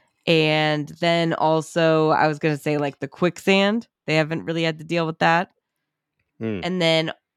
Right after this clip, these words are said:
Speaker 1: I would say the crocodile. I always thought the crocodile was super scary. I hated the crocs.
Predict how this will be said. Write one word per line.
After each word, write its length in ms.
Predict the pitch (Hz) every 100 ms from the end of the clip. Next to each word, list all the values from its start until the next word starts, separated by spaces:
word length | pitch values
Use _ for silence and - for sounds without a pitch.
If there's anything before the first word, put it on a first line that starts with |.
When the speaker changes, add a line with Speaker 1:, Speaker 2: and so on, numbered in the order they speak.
| _ _ -
Speaker 1:
I 180 | 170
would 180 | 160 156
say 380 | - 165 156 151
the 140 | 147
crocodile. 680 | 151 170 160 - 131 73 - -
I 60 |
always 140 | 160 160
thought 140 | 165
the 40 | 156
crocodile 440 | 170 160 160 143
was 100 | 131
super 220 | - 139 135
scary. 580 | - 139 123 101 73 -
I 60 | 139
hated 340 | 151 156 147
the 80 | -
crocs. 520 | 120 - - - -